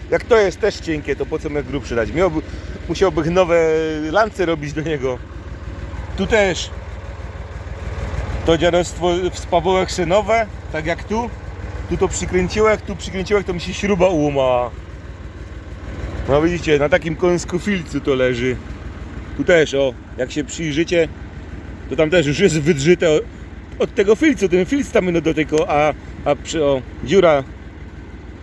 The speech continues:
Jeszcze moment i też by się przetarło. Tu też to w ogóle, o, tu też to dotyko, widzicie te ślady,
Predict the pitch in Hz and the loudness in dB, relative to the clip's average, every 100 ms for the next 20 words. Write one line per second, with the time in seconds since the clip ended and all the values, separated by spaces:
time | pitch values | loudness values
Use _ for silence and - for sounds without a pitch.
0 | - 156 165 170 180 175 151 175 151 151 | -4 0 4 4 4 2 2 0 2 -2
1 | 147 - 151 135 135 131 120 - - - | -2 -4 0 0 0 -2 -4 -12 -12 -12
2 | - - - - - - - - - - | -12 -12 -12 -12 -12 -12 -10 -10 -8 -8
3 | - - - - - - - - - - | -6 -6 -6 -6 -4 -4 -4 -4 -4 -4
4 | - - 143 175 - 151 143 143 151 143 | -4 -2 2 2 2 -2 0 2 4 6
5 | 135 131 117 - 139 170 175 139 151 170 | 4 2 -4 -6 -4 -2 -2 -4 -2 -2
6 | 170 151 151 151 135 127 135 127 127 131 | -2 -2 -4 -4 0 0 -2 -2 0 2
7 | 117 | 0